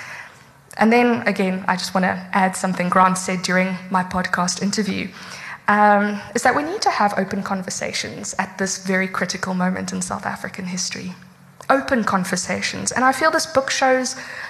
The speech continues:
a need, from my very biased opinion,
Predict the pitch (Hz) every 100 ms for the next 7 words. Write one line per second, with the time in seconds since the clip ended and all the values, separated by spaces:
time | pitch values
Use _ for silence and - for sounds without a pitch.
0 | - 240 240 269 302 233 214 - - -
1 | - - - - 226 214 208 208 208 202
2 | 190 202 202 - 196 - 190 185